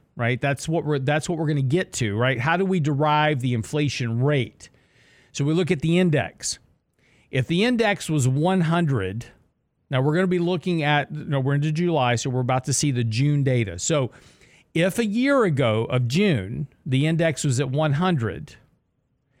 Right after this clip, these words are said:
and this year the index is at one oh four, the inflation rate on a year-over-year basis is four percent. Okay?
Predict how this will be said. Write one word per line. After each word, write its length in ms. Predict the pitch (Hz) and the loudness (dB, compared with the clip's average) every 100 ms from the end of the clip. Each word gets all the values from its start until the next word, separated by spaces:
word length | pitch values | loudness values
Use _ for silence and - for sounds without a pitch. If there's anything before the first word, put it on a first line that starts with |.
| _ _ - _ _ 151 | _ _ -20 _ _ -2
and 280 | 151 143 | 0 2
this 300 | 143 262 - | 2 0 0
year 260 | 220 170 151 | 0 2 2
the 200 | 127 143 | 0 0
index 600 | 160 147 143 135 120 - - 143 | 0 2 2 0 -2 -6 -4 -2
is 200 | 139 127 | 0 0
at 160 | 127 | -2
one 280 | 135 139 156 | -2 -2 0
oh 160 | 143 127 | 2 0
four, 760 | - - 208 190 110 - 117 - _ _ _ _ _ _ _ _ _ _ _ | -4 -2 0 2 0 -4 -12 -14 _ _ _ _ _ _ _ _ _ _ _
the 140 | 139 | -2
inflation 500 | 139 147 160 147 180 | -2 0 0 0 -2
rate 300 | 170 139 139 - | 0 2 0 -2
on 120 | 127 | -2
a 40 | 123 | 0
year-over-year 400 | 131 143 160 147 | 0 0 -2 0
basis 480 | 123 113 - 120 | 0 0 -2 -2
is 120 | 123 - | -4 -6
four 240 | 131 113 | -4 -4
percent. 460 | - 113 175 117 - _ _ _ _ _ _ _ _ _ _ _ _ _ _ _ | -4 -4 -2 -4 -6 _ _ _ _ _ _ _ _ _ _ _ _ _ _ _
Okay? 280 | 123 147 | 0 0